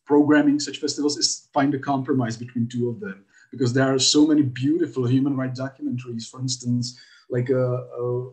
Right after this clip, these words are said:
our international competition last year was won by the film This Rain Will Never Stop, which was about a Syrian refugee in Ukraine. It was all made in black and white, and it was really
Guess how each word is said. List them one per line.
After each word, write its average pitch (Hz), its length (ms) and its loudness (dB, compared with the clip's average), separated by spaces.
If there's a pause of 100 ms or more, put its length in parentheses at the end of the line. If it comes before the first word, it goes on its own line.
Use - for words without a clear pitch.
(140)
our 135 300 2
international 139 520 -2
competition 131 680 -2
last 127 340 -4
year 135 120 2
was 131 220 0
won 131 240 -2
by 131 160 -2
the 123 80 -8
film 123 320 -2
This 131 200 0
Rain 127 200 -2
Will 131 120 -2
Never 127 200 -6
Stop, - 400 -10 (320)
which 131 160 -2
was 131 200 0
about 127 500 2 (120)
a 127 260 -2
Syrian 135 360 4
refugee 131 540 2
in 139 240 -4
Ukraine. 135 460 0
It 143 120 -8
was 131 200 0
all 131 260 -2
made 127 340 0
in 131 140 -4
black 123 240 -4
and 139 120 -4
white, 123 340 -2
and - 100 -20
it - 80 -14
was 127 240 -2
really 127 260 0